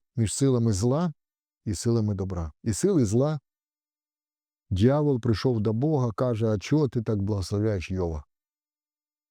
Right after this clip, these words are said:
Чого ти не даєш мені його торкнутися? Він тобі співає, він тобі молиться, він тобі благословляє, тому що ти його благословляєш. А що він скаже, коли я його торкнусь?»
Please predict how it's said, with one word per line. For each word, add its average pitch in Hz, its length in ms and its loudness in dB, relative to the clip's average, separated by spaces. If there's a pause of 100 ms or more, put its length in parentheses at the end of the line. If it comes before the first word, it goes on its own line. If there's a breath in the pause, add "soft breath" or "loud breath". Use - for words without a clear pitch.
(440)
Чого 139 180 2
ти 139 100 2
не 127 120 6
даєш 127 440 4
мені 123 280 4
його 127 260 4
торкнутися? 120 920 -2 (1500)
Він 214 300 2
тобі 165 500 4
співає, 147 720 2
він 143 220 2
тобі 139 260 4
молиться, 127 680 2
він 127 200 -4
тобі 127 280 0
благословляє, 123 880 2
тому 156 240 2
що 196 120 2
ти 254 180 2
його 95 200 4
благословляєш. 78 760 -8 (260 soft breath)
А 117 120 0
що 247 180 2
він 226 160 6
скаже, 165 420 0
коли 139 280 2
я 139 180 2
його 113 260 0
торкнусь?» 113 560 -6